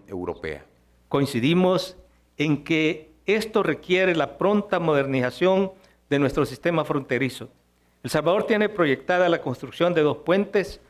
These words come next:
Speaker 2: y el mejoramiento de muchos puntos comunes, por lo que prevemos no solo la creación de empleos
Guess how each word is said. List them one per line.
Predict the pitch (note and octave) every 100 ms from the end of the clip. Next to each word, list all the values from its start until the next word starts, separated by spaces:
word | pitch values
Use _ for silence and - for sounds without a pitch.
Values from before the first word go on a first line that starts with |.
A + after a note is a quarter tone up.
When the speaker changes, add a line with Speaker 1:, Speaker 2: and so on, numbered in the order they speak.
| _ _ _ _
Speaker 2:
y | E3 G3 G#3 - _ -
el | D#3+
mejoramiento | D3+ C3+ D3 D3 E3+ G#3 G#3 G3 G3 G3 -
de | C#3 D3
muchos | F3 A3 G#3+ - - _
puntos | G#3 G#3+ G3+ -
comunes, | F3+ G#3+ A3+ A#2 - - _ _ _
por | D3
lo | C#3+
que | C#3
prevemos | C3+ C#3 C#3+ F3+ F#3+ D#3+
no | E3
solo | G3 F#3+ F#3
la | E3+
creación | D3+ C3+ - F#3+
de | F3
empleos | D3+ F#3+ G3+ F3+ -